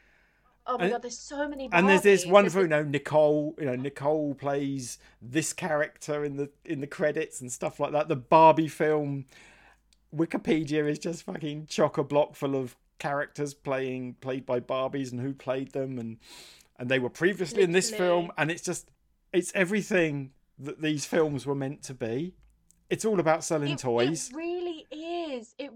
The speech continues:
Speaker 1: really is. Like, it's genius for selling toys, and it has absolutely no right to be this good.
Speaker 2: Absolutely.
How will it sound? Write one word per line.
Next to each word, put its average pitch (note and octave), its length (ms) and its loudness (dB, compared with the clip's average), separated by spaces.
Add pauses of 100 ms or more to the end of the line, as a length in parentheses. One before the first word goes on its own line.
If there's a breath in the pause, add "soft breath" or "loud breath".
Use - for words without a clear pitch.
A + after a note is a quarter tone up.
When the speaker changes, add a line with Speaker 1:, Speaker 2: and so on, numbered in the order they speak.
Speaker 1:
really D4+ 320 -8
is. C#4 260 -10
Like, B3+ 140 -16
it's - 180 -16 (100)
genius C#4+ 560 -10
for B3 100 -16
selling G#3+ 360 -10
toys, G#3+ 560 -10 (640 loud breath)
and C4 140 0
it C4 180 -6
has C4+ 300 0 (460)
absolutely B3 920 -4
no G3+ 380 -2
right F3+ 380 -4
to - 120 -14
be F3+ 220 -10
this - 300 -14
good. D3+ 60 -8
Speaker 2:
Absolutely. G2+ 800 -10